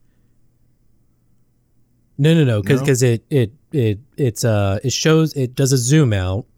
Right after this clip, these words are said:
Speaker 2: Mm-hmm.
Speaker 1: and shows him, you know, kneeling in that, that field of, of swords and, and, uh, you know, shields and stuff like that. And it, you look up and you can still see the, the, the portal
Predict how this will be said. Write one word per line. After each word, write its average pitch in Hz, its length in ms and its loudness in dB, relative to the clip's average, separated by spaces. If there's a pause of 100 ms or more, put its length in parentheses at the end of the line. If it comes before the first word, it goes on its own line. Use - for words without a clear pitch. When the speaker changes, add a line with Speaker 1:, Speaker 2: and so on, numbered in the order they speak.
(400)
Speaker 2:
Mm-hmm. 113 180 -4
Speaker 1:
and 110 100 -2
shows 131 280 0
him, 123 420 2
you 127 140 -2
know, 107 40 0
kneeling 117 420 2
in 110 140 0
that, 107 360 0
that 110 180 -4
field 117 340 0
of, 104 300 -2 (460)
of 98 180 -6
swords 110 500 0
and, 87 340 -6 (420)
and, 90 320 -4
uh, 87 340 -6
you 113 100 -10
know, 87 120 -6
shields 104 360 -4
and 92 120 -8
stuff - 160 -10
like 92 140 -6
that. 92 280 -6
And 113 160 -4
it, 95 220 -6
you 117 120 -6
look 107 320 -2
up 110 440 0
and 110 100 -4
you 92 80 -8
can 98 140 -6
still 113 240 -4
see 117 240 -4
the, 95 120 -8 (140)
the, 101 300 -4 (100)
the - 80 -10
portal 104 640 -2